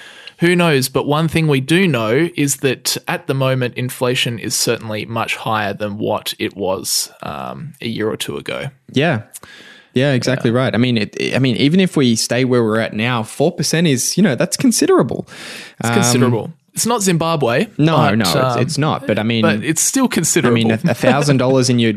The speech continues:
Speaker 2: checking account turning into nine sixty is, uh, in a year is,
Speaker 1: <laughs>
Speaker 2: that's considerable. Um,
Speaker 1: Yeah.
Speaker 2: that's a big hit, and, um, that kind of inflation does spur people to spend more money because they know that
Speaker 1: Yeah.
Speaker 2: that money is gonna be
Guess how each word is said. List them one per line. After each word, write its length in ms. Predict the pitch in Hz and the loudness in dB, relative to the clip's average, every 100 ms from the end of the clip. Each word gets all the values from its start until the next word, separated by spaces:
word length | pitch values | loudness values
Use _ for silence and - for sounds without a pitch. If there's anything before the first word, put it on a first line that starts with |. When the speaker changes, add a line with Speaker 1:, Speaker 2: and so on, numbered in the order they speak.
| - - | -4 -6
Speaker 2:
checking 280 | 127 135 117 | -4 -2 -2
account 460 | - 117 147 - - _ - | -2 -2 -2 -6 -14 _ -6
turning 260 | 120 117 117 | -2 0 0
into 340 | 110 110 104 | 0 2 2
nine 300 | 110 117 120 | 2 0 0
sixty 580 | - 147 - 101 120 - - | 0 -2 -2 0 0 -4 -2
is, 420 | 113 110 107 - | 0 0 -2 -2
uh, 300 | 107 101 95 | 0 0 -2
in 100 | 120 | -2
a 40 | 110 | 0
year 340 | 107 160 135 | 2 2 4
is, 200 | 104 - - | 2 0 -2
Speaker 1:
<laughs> 60 | |
Speaker 2:
that's 180 | - - | -4 -4
considerable. 680 | - 165 202 294 104 - - - - - _ | -4 0 2 2 2 -2 -8 -20 -20 -20 _
Um, 300 | 98 101 92 | -4 -2 -2
Speaker 1:
Yeah. 140 | 127 120 | -2 -2
Speaker 2:
that's 200 | 151 170 | -2 -2
a 40 | |
big 280 | 139 185 156 | 0 0 2
hit, 400 | - - - - | 0 0 -2 -6
and, 420 | 117 117 107 - - _ _ _ | -2 0 -2 -4 -12 _ _ _
um, 580 | - 110 107 101 92 - - | -6 -2 0 0 -4 -8 -6
that 200 | 120 123 | -6 -4
kind 180 | 151 143 | -2 0
of 80 | 139 | 0
inflation 640 | 127 110 110 - 180 220 _ - | 0 0 0 0 0 -2 _ -2
does 280 | 90 139 - | 0 0 0
spur 420 | - - 95 131 | -2 0 2 0
people 480 | 127 85 - 71 - _ | 0 -2 0 -2 -4 _
to 100 | - | -4
spend 300 | 139 - 92 | -4 -2 -2
more 140 | 120 147 | 0 2
money 340 | 240 - - _ - | 0 -2 -8 _ -6
because 280 | 113 117 113 | -2 0 0
they 120 | 110 | 0
know 240 | 107 95 110 | 0 2 2
that 80 | 120 | 0
Speaker 1:
Yeah. 40 | |
Speaker 2:
that 120 | 117 | 0
money 380 | 98 98 113 120 - - | -2 0 0 -2 -6 -6
is 140 | 107 | -4
gonna 220 | 110 101 107 | -4 -2 0
be 340 | 113 113 | 0 0